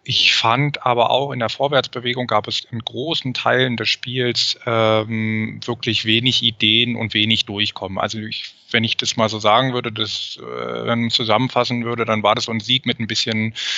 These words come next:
äh, negativem Beigeschmack, weil man eben auch bis auf diesen starke Phase, die es in der ersten Halbzeit am Anfang gab und dann zum Schluss nochmal, auch wenig, äh, wenig geleistet hat,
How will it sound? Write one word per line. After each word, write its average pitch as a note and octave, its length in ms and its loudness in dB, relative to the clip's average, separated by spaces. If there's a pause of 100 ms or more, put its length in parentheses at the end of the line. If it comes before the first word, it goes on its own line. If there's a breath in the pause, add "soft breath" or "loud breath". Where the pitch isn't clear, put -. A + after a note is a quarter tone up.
(200 loud breath)
äh, G#2+ 320 6
negativem G#2+ 720 0
Beigeschmack, G2+ 880 0
weil G2 180 -6
man G2+ 420 -8
eben G#2 640 -6
auch A2 100 4
bis A#2 160 -2
auf A2+ 100 -2
diesen A2 300 -4
starke G#2+ 480 4
Phase, B2+ 500 4
die A2+ 160 -8
es A2 120 -6
in A2+ 80 -4
der G#2+ 100 2
ersten B2 300 0
Halbzeit A#2 320 -4
am G#2 180 0
Anfang A2+ 340 -4
gab G#2+ 300 4
und G#2 140 -10
dann G#2+ 100 -4
zum G#2+ 140 -8
Schluss - 280 -10
nochmal, A2+ 520 -2 (400 loud breath)
auch - 240 -2 (180)
wenig, A2 560 2
äh, G2+ 400 0 (100)
wenig A2 600 0
geleistet F2+ 600 -2
hat, F2+ 220 -10